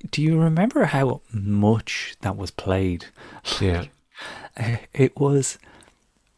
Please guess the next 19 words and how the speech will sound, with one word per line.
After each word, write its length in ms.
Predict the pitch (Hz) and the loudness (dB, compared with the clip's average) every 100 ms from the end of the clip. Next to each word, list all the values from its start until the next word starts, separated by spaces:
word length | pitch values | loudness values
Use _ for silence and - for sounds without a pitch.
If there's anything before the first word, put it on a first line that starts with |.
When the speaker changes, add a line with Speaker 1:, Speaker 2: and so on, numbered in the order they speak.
| - | -2
Speaker 1:
absolutely 1300 | 156 170 175 - - 190 190 131 104 104 92 95 | 0 0 -4 -6 -2 -2 0 0 0 -2 -4 -2
<laughs> 40 | - | 0
everywhere. 920 | 101 95 - 90 87 - - 131 - - _ - - - - - - | 0 0 -2 -4 -4 -10 -14 -14 -16 -20 _ -16 -10 -8 -8 -12 -10
And 200 | - 113 | -2 0
you 160 | 117 117 | 2 0
couldn't 720 | - - - 143 127 120 95 - | -2 -4 2 4 4 2 -4 -4
avoid 460 | 104 92 85 82 80 | -2 -2 -2 -6 -6
it. 240 | 95 - - - | -8 -8 -10 -14
It 160 | 101 - | -14 -8
became, 460 | 113 - - 151 185 | -8 -8 -6 -6 -2
it 180 | 131 120 | 0 0
had 220 | 139 127 | 0 0
everything 520 | 135 156 175 190 151 123 | 4 6 8 6 6 4
on 180 | 113 | 4
it, 140 | 92 - | 2 -2
from 240 | - 95 | -2 -2
slow 640 | 87 - 113 117 123 120 120 - - - - - | -2 2 6 8 8 6 2 -6 -20 -20 -20 -14
songs 560 | - - 107 101 95 - | -2 4 4 4 2 -4
to 400 | - 104 87 | -2 0 0